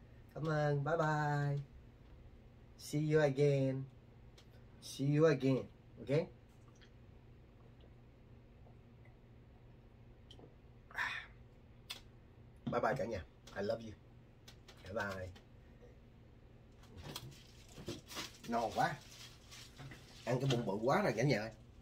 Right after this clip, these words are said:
Thôi mình xin chào tạm biệt ha.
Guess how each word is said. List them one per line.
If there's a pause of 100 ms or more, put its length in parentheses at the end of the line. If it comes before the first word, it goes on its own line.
(2000)
Thôi
mình
xin
chào
tạm
biệt
ha.